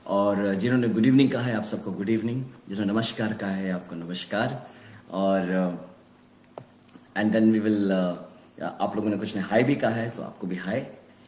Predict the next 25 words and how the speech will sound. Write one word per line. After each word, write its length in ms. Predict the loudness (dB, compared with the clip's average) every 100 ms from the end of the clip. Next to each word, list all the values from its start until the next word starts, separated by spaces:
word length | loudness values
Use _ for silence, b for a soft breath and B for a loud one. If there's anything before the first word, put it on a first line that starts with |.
| B B
and, 380 | -4 0 2
uh, 380 | 2 2 2 0 -4 -10 -16 -20 -20 -6
कुछ 160 | -4
ने 60 | -2
प्रणाम 340 | -2 2 4
भी 80 | 4
कहा 140 | 2 0
है, 280 | -2 -10 -16 -20 -20 -14 -6
आपको 260 | -6 -4
भी 60 | -4
सादर 280 | -2 -2 -2
प्रणाम। 380 | -4 -4 -4 -8 -16 -20 -20 B B B B B B -20 -8
और, 280 | -2 0 0
uh, 720 | 0 0 0 -4 -12 -20 -2
वंदे 220 | 4 6
मातरम 360 | 8 6 4 0
का 100 | 0
भी 100 | 0
देखा 240 | 0 -2
मैंने 200 | -2 -2
तो 120 | -6 -4
वंदे 260 | 0 2
मातरम 400 | 2 0 0 -2
आपको 260 | -2 -4 -8
भी, 140 | -8